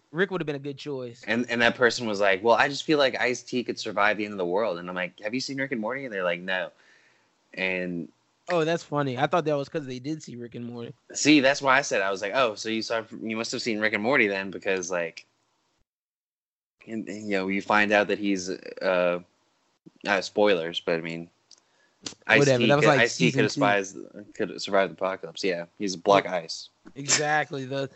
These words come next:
Speaker 1: the ado-, the abominable, or whatever, whatever, however you say it, the, uh,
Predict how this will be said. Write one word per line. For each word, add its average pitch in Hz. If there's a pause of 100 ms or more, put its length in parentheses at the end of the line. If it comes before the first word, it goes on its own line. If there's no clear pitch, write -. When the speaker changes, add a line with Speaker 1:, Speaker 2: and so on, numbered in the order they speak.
(180)
Speaker 1:
the 175
ado-, 175 (100)
the 190
abominable, 156
or 143
whatever, 139
whatever, 147
however 170
you 143
say 135
it, 123
the, 135
uh, 135